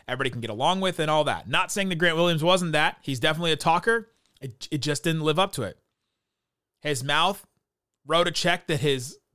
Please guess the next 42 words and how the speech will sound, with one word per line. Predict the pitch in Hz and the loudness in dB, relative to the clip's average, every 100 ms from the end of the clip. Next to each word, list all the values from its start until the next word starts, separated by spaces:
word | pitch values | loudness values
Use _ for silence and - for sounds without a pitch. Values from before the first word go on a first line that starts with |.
| - 135 | -18 0
game | 156 170 175 | 0 2 2
couldn't | 160 160 151 | 2 0 0
cash. | 156 135 104 - - - - | 2 2 0 -4 -12 -20 -20
<laughs> | - - | -20 -10
I | |
got | 117 110 101 | -6 -4 -6
it. | 98 | -6
I | |
got | 139 139 - | -2 -2 -2
there. | 117 151 _ _ | -4 -6 _ _
<laughs> | _ _ - | _ _ -2
I | 165 | -2
eventu-, | 151 - - | 0 -6 -2
I | 151 | 0
eventually | 156 165 147 | 2 0 -2
got | 110 90 - | -4 -8 -10
there. | - - _ _ _ _ _ _ _ _ _ - - - _ _ _ _ _ _ _ _ _ | -16 -18 _ _ _ _ _ _ _ _ _ -20 -20 -20 _ _ _ _ _ _ _ _ _
But | 147 151 | -2 0
P | 226 | 4
J | |
Washington | 220 220 208 208 | 4 4 4 0
now | 180 165 | 2 4
comes | 202 196 185 | 4 4 4
in, | 180 180 | 2 2
and | 156 | 0
I | 160 | 2
think | 202 180 | 0 2
there's | 196 175 - _ _ _ | 2 2 -2 _ _ _
just | 226 247 | 0 2
expectations | 220 226 214 202 190 185 | 0 0 0 2 2 0
that | 165 | 2
he'll | 170 165 | 2 4
be | 147 | 2
a | |
starter | 131 143 123 101 85 - | 0 -2 -2 -2 -12 -12
and | 127 | -6
that | |
he'll | 147 | -2
be | 151 | 0
a | 147 | 0
solid | 151 135 117 | 0 0 -2
starter. | 120 95 82 | -6 -8 -10